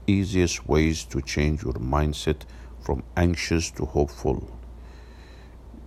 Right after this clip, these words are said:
Do you know how medical practitioners tell us that a person with positive thoughts may have a better immune system and be able to overcome a disease? So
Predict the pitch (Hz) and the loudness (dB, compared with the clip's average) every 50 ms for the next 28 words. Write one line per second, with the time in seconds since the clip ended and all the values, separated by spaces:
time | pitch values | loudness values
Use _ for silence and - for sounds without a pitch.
0 | - - 120 104 107 113 113 120 117 107 87 85 92 95 90 76 73 80 85 82 | -6 2 8 10 10 12 12 10 10 8 8 8 8 8 8 6 6 4 4 4
1 | 98 90 - - 98 90 92 87 - - - - - - 85 76 - - - 90 | 4 0 2 4 4 4 4 4 -2 -4 -10 -6 0 2 2 2 2 2 2 2
2 | - - - 85 73 71 69 69 69 - - - 90 87 90 92 90 - - - | 2 2 2 2 2 2 2 0 -2 -2 0 2 4 6 6 4 4 0 -4 -4
3 | - - 78 73 - - 73 - - 82 82 - - 85 82 78 67 62 - - | 0 2 2 2 2 -2 -2 4 4 4 4 4 2 0 0 0 0 -4 -2 4
4 | - 69 80 80 82 85 - - 73 71 - - - 76 73 76 - - - - | 6 8 8 8 4 0 0 0 0 0 0 0 4 4 4 4 2 -2 -4 -2
5 | 65 67 71 69 67 67 67 - - 65 - - - - - - - - - - | 0 0 0 0 0 0 0 0 -2 -2 -2 -4 -6 -12 -16 -16 -16 -16 -4 2
6 | - 80 78 - - 73 - - - 78 73 76 82 87 85 78 - - - 87 | 4 4 6 6 4 0 0 0 0 2 2 4 4 4 2 2 0 2 2 2
7 | - - - - 107 104 104 104 - - - - 80 76 69 65 71 69 - - | 2 2 0 0 0 0 0 -2 -8 -10 -6 -2 0 0 2 2 0 0 2 4
8 | 78 82 82 - 95 - - - - - - 80 73 - 73 67 - - 78 73 | 4 4 4 4 2 0 0 -2 0 4 4 4 4 4 0 -2 0 0 0 2
9 | 69 64 60 65 64 62 69 76 85 101 107 - - - - - - - - - | 2 0 0 0 0 2 2 4 4 4 2 0 -4 -6 -8 -12 -16 -18 -18 -18
10 | - - - - - - - - - - - - - - - - - - - - | -18 -18 -18 -18 -18 -18 -18 -18 -18 -18 -16 -16 -16 -16 -16 -16 -16 -16 -16 -16
11 | - - - - - - - - - - - 135 131 131 131 - - | -14 -16 -14 -14 -14 -10 -2 2 4 8 10 12 12 12 12 8 4